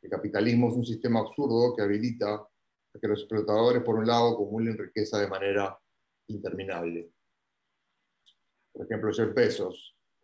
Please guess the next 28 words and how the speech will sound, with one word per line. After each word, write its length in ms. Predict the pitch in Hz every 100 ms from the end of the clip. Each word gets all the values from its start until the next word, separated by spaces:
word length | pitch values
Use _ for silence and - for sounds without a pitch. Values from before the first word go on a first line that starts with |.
| _ -
ya 160 | 120
instrumentó 500 | 120 123 120 113 120
el 80 | 113
turismo 340 | 113 113 113
extraterrestre 580 | 110 104 101 104 107 104
en 60 | 101
la 80 | 104
Luna, 440 | 131 107 98 95 _ _
que 80 | 110
además 280 | 101 117 120
combina 400 | 127 110 113 110
la 120 | 95
herencia 320 | 98 107 107
de 60 | 98
la 120 | 87
conquista 540 | - - 101 - 98
que 320 | - 95 98 - _ _
originalmente 1080 | - - 101 95 104 107 107 98 110 104 98
era, 360 | 98 95 - - _ _
de 340 | _ - 87 85
la, 380 | 85 85 85 -
era 180 | - 85
moderna, 560 | 87 107 107 92 95 104 _ _ _ _ _ _ _ _ _ _ _ _
y 100 | 127
también 360 | 127 143 156 170
la 80 | 160
implantación 500 | 135 120 120 110 139
ontológica 840 | 123 117 135 147 107 - 90 -